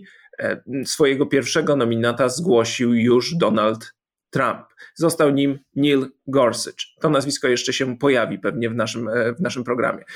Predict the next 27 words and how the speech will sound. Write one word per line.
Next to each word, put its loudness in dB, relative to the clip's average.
e, 2
dzisiejszym. -4
E, 0
i -2
teraz, -2
e, 0
kiedy 2
natomiast 0
przyszło 0
do 2
nominacji 0
Amy 0
Coney 0
Barrett, -2
to 2
okazało 2
się, 0
że 0
nawet 2
miesiąc 4
przed -2
wyborami 0
prezydenckimi -2
można 4
zatwierdzić -2
swoją 0
kandydatkę -2